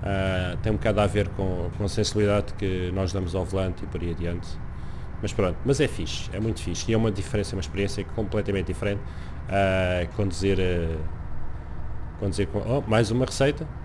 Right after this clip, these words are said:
o Benny, eu não sei quanto é que ele fez, mas obrigado, Benny, tiveste bem. Estes gajos não saem daqui, a gente vai-lhes passar a perna, não é?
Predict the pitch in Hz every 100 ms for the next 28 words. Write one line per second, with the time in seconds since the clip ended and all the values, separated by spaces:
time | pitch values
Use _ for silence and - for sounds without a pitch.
0 | - - 107 107 120 135 135 - 117 110
1 | 107 110 107 - 101 120 131 131 - -
2 | 92 101 113 110 107 117 139 - - -
3 | - - - - 101 95 98 101 123 -
4 | - - - - - 90 87 85 - 87
5 | 85 - 107 127 - - - - - -
6 | - - 101 98 - 101 101 104 107 104
7 | - 107 113 123 156 120 92 101 76